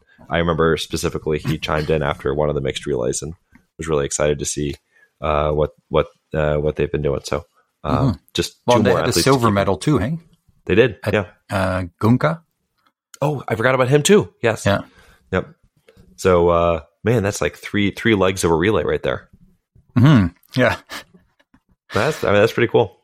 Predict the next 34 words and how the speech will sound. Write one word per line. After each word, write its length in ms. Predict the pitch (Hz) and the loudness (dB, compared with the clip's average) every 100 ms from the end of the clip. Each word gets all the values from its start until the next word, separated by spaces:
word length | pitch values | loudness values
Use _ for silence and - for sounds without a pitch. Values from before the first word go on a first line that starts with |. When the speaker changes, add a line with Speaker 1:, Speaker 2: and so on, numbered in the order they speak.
| _ | _
Speaker 1:
So, 280 | - 98 92 | 0 2 4
uh, 80 | 90 | 4
Speaker 2:
Yeah. 240 | 90 87 85 | 2 2 0
Speaker 1:
Polish 280 | - 107 - | 2 2 2
fans, 260 | 90 78 | -2 0
get 120 | 90 85 | 2 2
excited. 360 | - 78 69 | 2 -2 -2
I 80 | 80 | -4
think 140 | 82 78 | -6 -4
there's 220 | 78 - | -6 -6
some, 240 | 76 76 - _ _ _ - | -10 -10 -18 _ _ _ -6
some 180 | 82 80 | -4 -2
people 220 | 82 82 | -2 -2
coming 220 | 80 78 | -2 -2
up. 220 | 76 - _ _ _ _ _ _ _ _ _ _ _ _ _ _ _ _ _ _ 113 | -2 -8 _ _ _ _ _ _ _ _ _ _ _ _ _ _ _ _ _ _ 0
Speaker 2:
Yeah, 240 | 120 - 214 123 | 0 -2 -10 -6
and 260 | 98 92 | -4 -6
who 200 | - 104 | -8 -6
knows? 340 | 95 113 120 - | -4 -4 -6 -6
Uh, 300 | 98 92 87 - - | -4 -4 -6 -10 -16
I, 180 | 185 104 | -4 0
I 140 | 98 98 | 0 0
don't 120 | 98 | -2
know 60 | |
if 120 | 98 98 | -4 -6
you 60 | |
saw 240 | - 101 92 | -2 0 0
Claire 260 | 104 98 | 0 0
Egan's 300 | 98 104 - | 0 -2 -2
response 520 | 98 - 98 98 - - | -6 -2 0 0 -2 -10
to 80 | |
my 140 | 92 92 | -10 -8
question 380 | 92 87 101 92 | -10 -10 -10 -8
about 280 | 90 90 | -8 -10